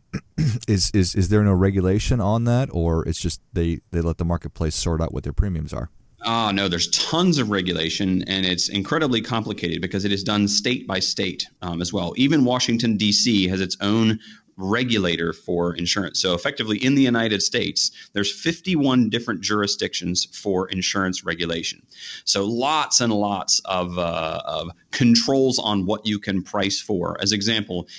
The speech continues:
Speaker 2: in California, they just recently passed a law that says you can't rate on gender. Um, in certain states, you can't rate on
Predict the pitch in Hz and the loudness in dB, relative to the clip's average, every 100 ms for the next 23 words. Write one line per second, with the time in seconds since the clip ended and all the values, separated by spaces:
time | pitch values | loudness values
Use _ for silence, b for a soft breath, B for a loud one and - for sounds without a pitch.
0 | B 98 107 - 113 113 147 147 95 85 | B -2 -2 -2 -4 -2 0 2 2 0
1 | 85 95 95 101 101 95 95 92 - 95 | -2 -4 -2 -2 0 0 0 -2 -2 -2
2 | 95 - 98 95 95 98 95 - 104 104 | -2 -4 -4 -2 0 0 0 2 2 0
3 | B B 107 117 117 117 107 104 107 107 | B B -2 -2 0 -4 -2 -2 0 0
4 | 113 110 123 101 - - _ _ 85 90 | 0 0 0 -2 -6 -16 _ _ -6 -2
5 | 92 95 95 90 - 117 117 117 - 110 | -2 0 -2 -2 -2 -2 -2 -2 0 0
6 | 113 - 110 110 - 107 104 B B B | -2 -2 -2 -2 0 -2 -2 B B B
7 | 104 110 113 113 110 110 110 | -2 0 0 -2 -2 0 0